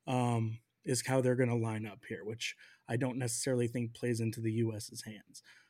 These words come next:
Um, and then as far as, like, weaknesses to the team, they will live and die with Gareth Bale, right? He's their best player. He's an absolute magician for the Welsh national team. Um, he just scored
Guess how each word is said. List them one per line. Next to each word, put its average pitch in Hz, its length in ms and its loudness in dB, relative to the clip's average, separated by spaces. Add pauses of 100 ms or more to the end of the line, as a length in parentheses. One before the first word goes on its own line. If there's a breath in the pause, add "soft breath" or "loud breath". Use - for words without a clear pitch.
(100)
Um, 117 460 2 (380)
and 131 140 2
then 131 120 4
as 120 100 0
far 151 220 4
as, 147 120 4
like, 120 160 2
weaknesses 147 580 0
to 170 120 0
the 165 100 2
team, 165 380 2 (500 loud breath)
they 143 440 6
will 135 720 6 (180)
live 127 420 6
and 123 240 4
die 117 280 2
with 113 240 -4
Gareth - 380 -8
Bale, - 280 -12 (320 loud breath)
right? 117 220 0
He's 123 240 2
their 127 160 6
best 139 340 2
player. 127 380 4
He's 131 240 2
an 123 400 -4
absolute 131 500 -4
magician 120 680 0
for 123 180 0
the 117 100 2
Welsh 117 360 -2
national 110 440 -4
team. 113 300 -8 (520 loud breath)
Um, 123 240 4
he 131 100 2
just 123 240 4
scored 123 560 2